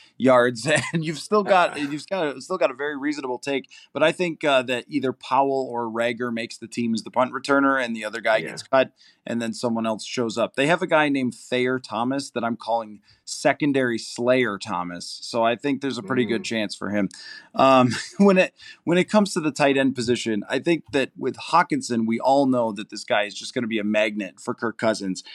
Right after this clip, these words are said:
Speaker 1: Um, seventy-five catches might end up being a little low where you have it projected. Josh Oliver, though, is the source of intrigue here because they paid him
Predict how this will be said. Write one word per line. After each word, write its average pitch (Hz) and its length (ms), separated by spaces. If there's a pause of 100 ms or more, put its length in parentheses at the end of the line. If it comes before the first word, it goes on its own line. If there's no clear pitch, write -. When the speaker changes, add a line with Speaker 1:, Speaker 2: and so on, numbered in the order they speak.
(220)
Speaker 1:
Um, 107 340
seventy-five 156 720
catches 131 440
might 123 440
end 147 160
up 143 120
being 139 220
a 131 40
little 131 280
low 131 220
where 147 140
you 139 120
have 127 160
it - 100
projected. 135 600 (300)
Josh 175 360
Oliver, 143 440
though, 117 240
is 120 160
the 123 100
source 139 420
of 120 140
intrigue 131 560
here 107 320 (240)
because 147 300
they 160 140
paid 180 420
him 175 260